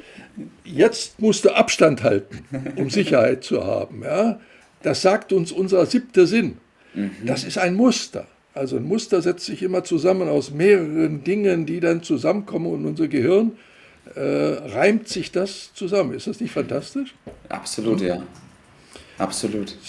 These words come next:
Speaker 1: Ja,
Speaker 2: Ja.
Speaker 1: also das ist am, beim Lernen immer am Anfang schwierig. Man muss es immer erstmal üben, aber der Lehrsatz lautet:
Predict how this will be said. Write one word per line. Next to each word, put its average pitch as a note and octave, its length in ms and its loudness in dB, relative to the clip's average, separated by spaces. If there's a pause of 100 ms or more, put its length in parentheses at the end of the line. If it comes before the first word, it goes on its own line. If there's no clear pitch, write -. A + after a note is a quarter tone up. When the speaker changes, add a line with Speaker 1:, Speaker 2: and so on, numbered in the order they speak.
(800)
Speaker 1:
Ja, C#3 240 8
Speaker 2:
Ja. A2+ 220 0 (100)
Speaker 1:
also C#3+ 300 8 (600)
das - 300 0 (400)
ist A3+ 400 0
am, C3 320 -2 (240)
beim A#2 220 6
Lernen F3+ 500 6
immer F3+ 460 4
am D3+ 160 0
Anfang D3+ 540 0
schwierig. G3 500 0
Man C3 120 0
muss C3+ 180 -4
es A#2+ 140 -4
immer A2+ 240 -4
erstmal - 360 -8
üben, G3 320 -2 (100)
aber D3 320 -2
der B2 180 -2
Lehrsatz F3+ 500 2
lautet: F3+ 580 4